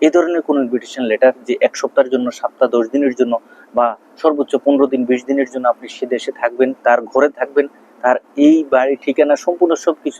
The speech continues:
তার সম্পূর্ণ দায়িত্বের উপর নির্ভর করে আপনাকে নিয়ে যেতে চাচ্ছে, এই ধরনের প্রতিশ্রুতিবদ্ধ হয়ে যদি কেউ আপনাকে ইনভিটেশন লেটার দিয়ে থাকে, আলহামদুলিল্লাহ, আপনার বিষয় হয়ে যাবে একবারে নাইনটি নাইন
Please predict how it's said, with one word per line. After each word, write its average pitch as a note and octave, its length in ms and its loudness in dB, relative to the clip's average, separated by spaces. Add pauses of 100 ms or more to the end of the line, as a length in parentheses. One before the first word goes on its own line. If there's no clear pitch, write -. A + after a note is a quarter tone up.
তার C3+ 100 4
সম্পূর্ণ D3 460 -6
দায়িত্বের B2+ 340 2
উপর B2 160 -2
নির্ভর B2 360 -2
করে C3 120 2
আপনাকে B2+ 320 0
নিয়ে B2+ 240 -2
যেতে - 220 -16
চাচ্ছে, - 300 -2 (440)
এই E3+ 140 2
ধরনের F3+ 340 2
প্রতিশ্রুতিবদ্ধ C3+ 720 0
হয়ে C#3 260 0
যদি A#2+ 160 -2
কেউ A#2 260 2
আপনাকে A2 220 -8
ইনভিটেশন A2 500 -8
লেটার G#2 260 -2
দিয়ে G#2+ 140 -2
থাকে, - 280 -4 (400)
আলহামদুলিল্লাহ, A#2+ 600 2
আপনার G#2+ 220 -4
বিষয় G2+ 220 -6
হয়ে F#2+ 180 -4
যাবে - 160 -14 (380)
একবারে D3+ 360 2
নাইনটি C3+ 300 -2
নাইন A2+ 180 -14